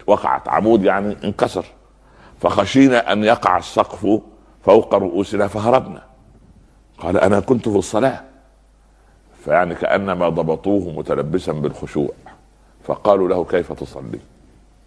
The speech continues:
يعني انظروا إلى صلاتنا، يعني هل بقي لنا في الدين شيء إلا الصلاة؟ لتنقضن عرى الإسلام عروة عروة، أولها الحكم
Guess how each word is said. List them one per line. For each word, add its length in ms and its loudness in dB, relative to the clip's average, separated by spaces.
يعني 200 -4
انظروا 420 4
إلى 240 2
صلاتنا، 640 2
يعني 220 -4
هل 140 -2
بقي 340 4
لنا 220 2
في 80 -10
الدين 300 -2
شيء 360 0
إلا 140 -2
الصلاة؟ 340 0
لتنقضن 800 2
عرى 220 2
الإسلام 420 0
عروة 360 2
عروة، 500 2
أولها 340 6
الحكم 440 0